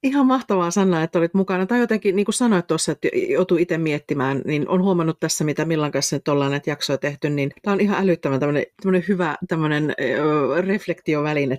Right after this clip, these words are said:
tämmönen, että joutuu miettimään vähän, että mitä sanoo ja mitä ei sano. Ja tosiaan tulee pohdittua asioita paljon enemmän. Ja sitten kun tässä nyt on näitä eroja katsottu, niin sit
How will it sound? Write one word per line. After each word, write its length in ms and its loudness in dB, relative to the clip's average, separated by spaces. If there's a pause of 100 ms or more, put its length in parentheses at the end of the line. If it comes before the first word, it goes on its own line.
tämmönen, 320 -2
että 160 -4
joutuu 220 0
miettimään 420 0
vähän, 200 -2
että 160 -6
mitä 260 -2
sanoo 260 0
ja 120 0
mitä 220 -4
ei 240 0
sano. 320 0
Ja 220 0 (160)
tosiaan 320 -2
tulee 240 -2 (140)
pohdittua 480 -4
asioita 400 -2 (140)
paljon 240 -2
enemmän. 420 -2
Ja 100 -2 (260)
sitten 340 -2
kun 340 2
tässä 260 0
nyt 140 -2
on 100 4
näitä 180 2
eroja 340 0 (380)
katsottu, 400 -4
niin 200 2
sit 140 0